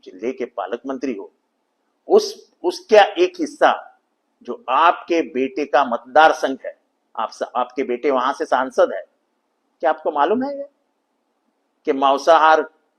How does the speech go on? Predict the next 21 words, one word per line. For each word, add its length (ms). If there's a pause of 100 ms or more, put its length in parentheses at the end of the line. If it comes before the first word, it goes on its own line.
(760)
खाने 300
पे 160
और 260
बेचने 300
में 120
बंदी 320
लाई 180
गई 180
है? 120 (120)
आप 140
कौन 160
होते 200
हो? 100 (800)
आप 160
होते 240
कौन 240
है 80
ये 80
बंदी 260
लाने 280
वाले? 160